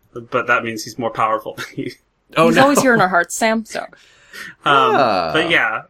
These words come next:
Speaker 1: uh, Paradise Killer. Check it out. It's cool.
Speaker 2: Check it out. Uh, you can
Speaker 1: Ah.
Speaker 2: also,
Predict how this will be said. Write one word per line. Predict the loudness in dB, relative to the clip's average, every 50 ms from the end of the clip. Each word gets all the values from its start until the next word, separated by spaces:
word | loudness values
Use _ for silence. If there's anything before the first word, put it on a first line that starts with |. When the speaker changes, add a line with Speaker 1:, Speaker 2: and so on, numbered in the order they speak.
| _ -4
Speaker 1:
uh, | -2 0 2 2 0 -2 -2
Paradise | -2 0 2 2 0 -2 -2
Killer. | -2 0 2 2 2 0
Check | -2 -4 -4 -4 -2 -2
it | -2 0
out. | 0 0 0 -2
It's | -8 -14 -16
cool. | -14 -12 -12 -10 -10 -12 -14 _ _ _ _ _ _ _
Speaker 2:
Check | -12 -12 -10 -10 -8
it | -10
out. | -8 -8 -8 -8 -10 -12 _ _ _ _
Uh, | -2 0 2 2 4 4 2 2 2
you | 0 -2
can | 0 2
Speaker 1:
Ah. | 4
Speaker 2:
also, | 4 4 4 4 2 4 4 2 0 -2